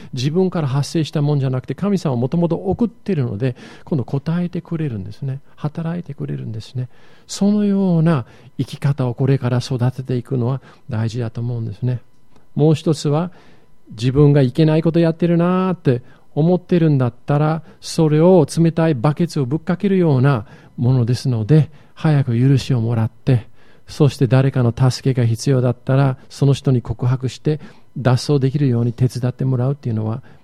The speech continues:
許しが必要なんですね。えー、もう一つは、神様が大好き、イエス・キリストと共に生きるのが大好きって、そういうの仲間を作ることなんです。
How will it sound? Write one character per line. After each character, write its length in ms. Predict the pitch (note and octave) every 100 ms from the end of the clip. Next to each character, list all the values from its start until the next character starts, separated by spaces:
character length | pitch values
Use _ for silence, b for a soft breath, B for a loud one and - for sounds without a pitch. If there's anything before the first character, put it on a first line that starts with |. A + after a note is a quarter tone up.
| _ A#2
許 180 | C#3+ E3+
し 320 | - F#3 F3+
が 120 | C3+
必 240 | A2+ - B2+
要 100 | A2
な 100 | A2+
ん 60 |
で 80 | G#2+
す 140 | -
ね。 160 | C3 C#3 b b b b -
え 300 | B2 A#2+ A2+
ー、 20 |
も 200 | D3 F#3
う 20 |
一 200 | D3 F#3
つ 140 | - C#3
は、 300 | D#3+ E3+ - B B B B -
神 260 | - E3 D3+
様 260 | E3 C#3+
が 120 | C3+ B2
大 220 | D#3 D#3+
好 100 | -
き、 180 | E3+ E3
イ 160 | C3
エ 100 | E3+
ス・ 120 | E3+
キ 120 | - F3+
リ 120 | F3
ス 80 | -
ト 120 | F3
と 140 | -
共 260 | - D#3+ E3+
に 180 | E3 E3+
生 60 | F3
き 60 |
る 60 | E3
の 120 | D3+
が 60 | D3
大 280 | D3+ F#3 F3+
好 60 |
き 140 | - E3+
っ 40 |
て、 160 | - - B
そ 280 | - A3 G#3+
う 60 | A3
い 40 |
う 100 | G#3
の 240 | F#3+ G3 -
仲 400 | F#3 F3+ F#3 G#3
間 180 | F#3+ F#3+
を 80 | F3+
作 240 | - D#3+
る 80 | C#3+
こ 140 | B2
と 80 | A#2
な 80 | G#2+
ん 80 | G2+
で 60 |
す。 180 | A2 A#2+